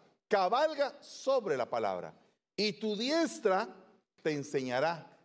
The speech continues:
cosas terribles", cosas tremendas. Entonces,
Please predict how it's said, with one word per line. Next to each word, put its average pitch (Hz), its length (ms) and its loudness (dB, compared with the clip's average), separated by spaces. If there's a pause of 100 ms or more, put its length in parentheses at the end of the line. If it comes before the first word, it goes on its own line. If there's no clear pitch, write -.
(300)
cosas 147 480 -4
terribles", 98 840 -8
cosas 185 440 -8
tremendas. 135 720 -10 (460)
Entonces, 165 500 -2